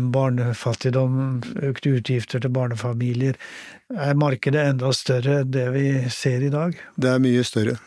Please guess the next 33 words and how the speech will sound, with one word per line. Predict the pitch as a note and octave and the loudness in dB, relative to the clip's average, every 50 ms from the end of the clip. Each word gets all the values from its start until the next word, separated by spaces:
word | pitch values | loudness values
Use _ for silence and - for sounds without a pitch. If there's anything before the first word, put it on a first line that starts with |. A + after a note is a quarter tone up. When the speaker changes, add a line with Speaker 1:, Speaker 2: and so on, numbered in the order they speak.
| - - A3+ _ - | -12 -12 -10 _ 0
Speaker 2:
Vi | D3+ | 2
har | C#3+ E3+ D#3 | 2 2 2
kontakt | - F#3 D#3 B2 - B2 A2+ - _ C#3 | 2 0 0 2 2 0 -2 -2 _ 0
med, | C#3 C3+ C3+ C3+ C3+ C3+ C3 C3 C3 C3 B2+ B2+ B2 B2+ C3+ C3+ D3 C#3 | 2 4 4 4 4 4 4 4 2 2 2 2 2 0 0 -2 0 2
med | C3 B2+ B2+ B2+ B2+ B2 | 2 4 4 4 2 2
mellom | B2+ B2 B2 A#2 B2+ B2 | 2 2 2 4 2 2
to | A#2+ - - B2 A#2 A#2+ | 0 2 2 2 4 4
og | B2 - | 2 2
tre | B2+ A#2+ A2+ A2+ | 0 0 2 2
hundre | A#2 A2+ A#2+ C3 B2+ C3 B2+ A#2+ - _ _ | 2 2 2 2 2 2 2 0 -2 _ _
idrettsforeninger. | C#3+ C#3+ D3+ E3+ G3 D3 A#2+ A2+ A2+ G#2+ - - B2 B2 B2 C3+ D#3 F3+ G3 F3+ - - - - _ _ _ _ _ _ _ _ F3 | -4 -4 -2 0 0 0 2 2 0 0 0 0 2 4 4 4 4 4 2 0 -2 -16 -20 -20 _ _ _ _ _ _ _ _ 0
Eh, | C#3+ C3+ C3 B2+ C3+ C#3+ | 2 2 4 2 2 2
men | C#3+ C3+ C3 B2+ B2+ C3 B2+ B2+ B2+ A#2+ | 0 2 2 2 2 2 2 2 0 0
vi, | A#2+ B2+ B2+ B2 B2 B2 B2 B2 | 2 2 2 4 4 2 2 2
vi | B2+ B2+ | 2 0
har | G#2+ A2 A2+ A2+ | 2 2 2 2
jo | A#2+ B2 B2+ B2 - _ _ | 4 2 2 0 -2 _ _
syttenhundre | - - - - C#3 - _ _ - D3+ C#3+ D3 B2+ A#2 A#2+ A#2 B2+ B2+ B2+ B2+ B2+ B2+ A2+ - | -12 -10 -2 -2 -2 -2 _ _ 0 2 2 4 2 2 2 2 4 4 4 4 2 2 0 0
idrettslag | - D#3 D3 B2 G#2+ A#2+ A#2 G#2 - B2+ B2 A#2+ A#2+ | 0 0 0 2 2 0 0 2 0 0 2 2 2
som | C#3 C3+ | 2 0
har | B2+ | 0
fotball | - - A#2+ - _ _ - D3+ D#3 C#3+ - _ G#3+ | 0 -2 -4 -4 _ _ 0 0 0 -2 -4 _ -4
i | F3 D#3 | 0 2
Norge, | D3 C#3+ C#3+ D3 C#3+ E3+ G#3 A3 F#3 E3 E3+ | 2 2 2 2 2 2 2 0 0 -2 -2
og | D#3+ | 2
vi | C3 C3+ B2+ | 2 2 4
har | A#2+ B2+ B2+ B2 | 4 4 4 4
vel | B2+ B2+ B2 B2+ C3 - | 4 4 2 2 0 0
opp | C3+ B2 _ | -2 -4 _
til | - C3 B2 | -2 -2 -2
seks, | - - C3+ B2+ - - - - | 0 -2 -2 -2 -2 -4 -6 -2
sju | - B2 B2+ C3 | 0 2 2 2
tusen, | B2+ - B2 A2+ G#2+ - - C3 B2+ B2+ | 2 0 0 0 0 0 0 0 2 2